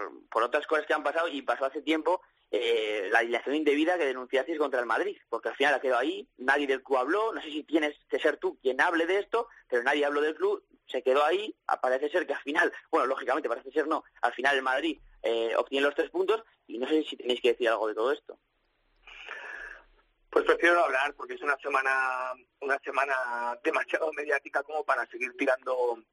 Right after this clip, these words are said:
Speaker 2: tirando de, del hilo, como para seguir hablando de este tema, ¿no? Yo creo sinceramente que, que nosotros hicimos lo que teníamos que hacer, que era reclamar, eh, lo que nosotros consideramos una alineación indebida por parte del Madrid, y a partir de ahí, eh,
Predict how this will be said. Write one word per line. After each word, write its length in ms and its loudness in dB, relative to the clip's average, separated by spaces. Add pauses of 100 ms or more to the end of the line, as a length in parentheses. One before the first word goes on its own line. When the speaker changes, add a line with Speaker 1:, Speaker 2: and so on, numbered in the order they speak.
(180)
Speaker 2:
tirando 380 0
de, 280 0
del 180 -4
hilo, 440 0
como 180 -14
para 200 -4
seguir 220 -2
hablando 280 0
de 100 -8
este 160 -14
tema, 280 0
¿no? 100 -6
Yo 160 2
creo 220 -6
sinceramente 580 -4
que, 260 0 (600)
que 400 4
nosotros 360 -4
hicimos 260 -2
lo 80 0
que 80 -10
teníamos 360 -6
que 80 -2
hacer, 340 0
que 80 -6
era 100 0
reclamar, 480 0 (400)
eh, 80 -6
lo 120 2
que 100 -4
nosotros 240 -4
consideramos 640 -2
una 220 -4
alineación 400 -2
indebida 320 2
por 160 -8
parte 220 -2
del 100 0
Madrid, 360 -2 (220)
y 160 -2
a 80 2
partir 280 -4
de 60 0
ahí, 380 -2
eh, 120 -6